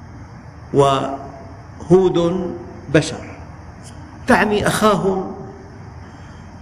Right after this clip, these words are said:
أنه لغته كلغتهم، وهذه نعمة كبيرة، واللغة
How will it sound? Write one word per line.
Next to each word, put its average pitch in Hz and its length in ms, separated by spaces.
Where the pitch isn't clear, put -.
أنه 190 540
لغته 196 560
كلغتهم، 196 680
وهذه 156 400
نعمة 165 560
كبيرة، 160 440
واللغة 175 680